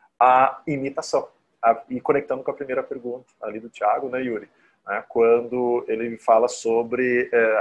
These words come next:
a capacidade de imitação. Estamos nessa capacidade, avançando muito. Aliás, e inclusive algumas,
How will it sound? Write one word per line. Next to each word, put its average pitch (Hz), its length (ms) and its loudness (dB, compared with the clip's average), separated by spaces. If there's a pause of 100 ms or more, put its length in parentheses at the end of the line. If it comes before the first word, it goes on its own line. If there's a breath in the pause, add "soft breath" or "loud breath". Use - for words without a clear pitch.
a - 20 -8
capacidade 123 880 0
de 110 220 -12
imitação. 110 580 -10
Estamos 233 420 -6
nessa 175 300 0
capacidade, 160 800 2
avançando 143 500 0
muito. 151 480 0 (380)
Aliás, 120 720 4 (240 soft breath)
e 147 260 2
inclusive 147 580 -2
algumas, 143 720 -2